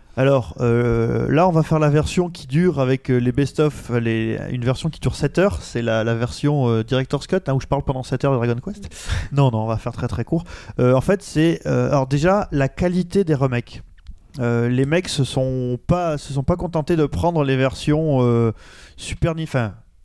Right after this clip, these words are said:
Speaker 1: nes pour Dragon Quest quatre, euh, Super, euh, Super nes, Super Famicom, et de se contenter de les porter. Euh, en fait, ils ont même pris les versions, parce que les jeux avaient commencé à ressortir sur PlayStation,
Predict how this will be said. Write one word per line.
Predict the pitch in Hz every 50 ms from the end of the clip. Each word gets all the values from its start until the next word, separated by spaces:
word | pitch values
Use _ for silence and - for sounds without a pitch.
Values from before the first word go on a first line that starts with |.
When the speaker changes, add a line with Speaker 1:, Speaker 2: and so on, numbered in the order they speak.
| -
Speaker 1:
nes | 135 139 180 180 131 - - - - - -
pour | - 120
Dragon | 117 120 123 123
Quest | - - 127 - - 123
quatre, | - 120 107 - - - - - - - - - - - -
euh, | 127 127 127 123 120 120 120 117 113 113 117 117 117 117 117 117 117
Super, | - - - - - 170 170 160 151
euh, | 147 135 131 127 123 123 120
Super | - - - - - 151 143
nes, | 156 165
Super | 151 - - 151 139 -
Famicom, | 139 135 139 131 - - 165 170 160 143
et | 135
de | 127 120 123 120 120 117
se | 110 - -
contenter | 131 135 135 - - 135 127 - 147 143
de | 131 117
les | 117 120
porter. | - 127 113 - - - 180 220 233 -
Euh, | - 127 123 120
en | 123
fait, | 127 - - 190 - - -
ils | 135 117
ont | 131
même | 135 151 139 -
pris | - - 202 185
les | 156 139 131
versions, | 120 135 131 - - - 151 151 151 147 139 -
parce | - -
que | - 135
les | 127 120
jeux | 123 151
avaient | 147 135
commencé | - - 127 123 - 131
à |
ressortir | 117 123 120 131 117 139 123
sur | 117 120 -
PlayStation, | - 127 - - 123 113 - 151 190